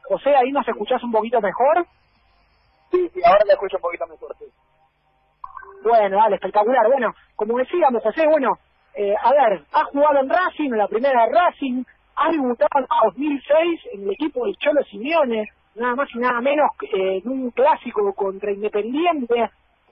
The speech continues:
Speaker 1: ¿Cuál fue la sensación que pasó por tu sangre, por tu cerebro en ese momento, en debutar en un clásico contra el Rojo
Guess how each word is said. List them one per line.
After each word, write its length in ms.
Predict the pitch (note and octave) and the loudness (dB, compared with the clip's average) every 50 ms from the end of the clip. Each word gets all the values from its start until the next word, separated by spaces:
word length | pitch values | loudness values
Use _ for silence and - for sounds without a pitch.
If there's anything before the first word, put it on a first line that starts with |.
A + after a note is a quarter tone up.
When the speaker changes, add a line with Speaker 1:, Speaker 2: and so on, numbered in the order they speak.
| _ _ _ | _ _ _
Speaker 1:
¿Cuál 240 | - - F4+ F4 - | -6 -6 -6 -4 -4
fue 140 | - F#4+ | -2 0
la 100 | F#4 E4 | 0 0
sensación 880 | - - B3+ A#3+ A3+ - A#3+ A#3 - - B3+ C#4 D#4+ E4+ F4 F#4 F#4 F4+ - _ _ _ _ _ _ _ _ - | 0 -2 -6 -6 -2 0 0 0 -2 -4 -4 0 0 0 0 -2 -4 -8 -10 _ _ _ _ _ _ _ _ -8
que 220 | - E4 F4 - _ _ | -6 -6 -6 -6 _ _
pasó 380 | - C4 B3 - - - D#4+ E4+ - | 0 0 0 0 -2 -4 -6 -4 -2
por 160 | - C4+ A#3 - | -2 -4 -4 -4
tu 120 | - G#3+ - | -8 -12 -4
sangre, 480 | - D#4 E4 E4 D4 C4+ A#3+ G#3+ A3 | 0 2 2 2 2 0 -2 -2 -2
por 160 | F#3+ A3 A3 | -2 -4 -6
tu 100 | - A#3 A3 - _ _ _ - | -6 -8 -14 -14 _ _ _ -4
cerebro 420 | - A#3 C4 E4 F4+ F#4 F4+ E4+ E4+ E4+ - _ _ _ _ _ | -2 -2 0 0 0 2 4 4 4 4 4 _ _ _ _ _
en 160 | - G#3 A#3 D4 | -12 -10 -10 -8
ese 180 | D#4+ - C#4 | -8 -4 -2
momento, 560 | A3+ A3+ B3+ D#4+ F4+ D#4+ C4 A#3 G3 F#3+ F#3 | 0 0 2 2 2 0 -2 -2 -4 -4 -6
en 80 | F#3 F#3 | -6 -6
debutar 400 | G3 G3 G3 G#3 A3+ C#4+ D4+ C#4+ | -4 -4 -2 -2 0 2 2 0
en 120 | C4 C4 | 0 -4
un 100 | D4 C#4+ | -6 -4
clásico 420 | A#3+ C#4 D4+ D#4 - D4+ B3+ A#3+ A3+ | 0 0 0 0 0 -2 -2 0 0
contra 300 | A3 G#3+ - A3 A3 G#3+ | 0 0 0 0 0 0
el 100 | G#3+ G#3 | 0 0
Rojo 500 | - - D#4+ F4+ - - F#4 F#4 F#4+ | 0 2 2 2 2 2 0 0 0